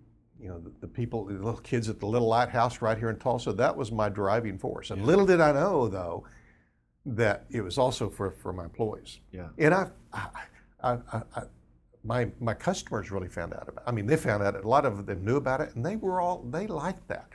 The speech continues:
Speaker 2: Yeah.
Speaker 1: They liked doing business with somebody with a business that is involved in the community. You, you, we know that.
Speaker 2: Yeah.
Speaker 1: And so that wasn't a,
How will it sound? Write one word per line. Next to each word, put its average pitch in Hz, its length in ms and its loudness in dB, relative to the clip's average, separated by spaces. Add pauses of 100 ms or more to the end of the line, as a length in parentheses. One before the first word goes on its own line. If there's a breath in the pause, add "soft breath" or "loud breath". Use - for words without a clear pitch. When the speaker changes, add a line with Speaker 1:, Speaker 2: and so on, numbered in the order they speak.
Speaker 2:
Yeah. 95 220 -8
Speaker 1:
They 131 160 2
liked 160 420 6
doing 156 320 2
business 143 520 -2
with 113 160 -2
somebody 135 640 2
with 110 180 -4
a 101 40 0
business 117 580 -4 (760 soft breath)
that 110 140 2
is 101 160 0
involved 107 360 2
in 95 80 -6
the 95 60 -8
community. 104 440 -8
You, 143 280 -4
you, 120 120 -8
we 139 180 -2
know 143 220 4
that. 90 180 -10 (100)
Speaker 2:
Yeah. 101 240 -6 (200)
Speaker 1:
And 113 140 -8
so 113 320 4
that 139 200 0
wasn't 135 340 2
a, 110 60 -6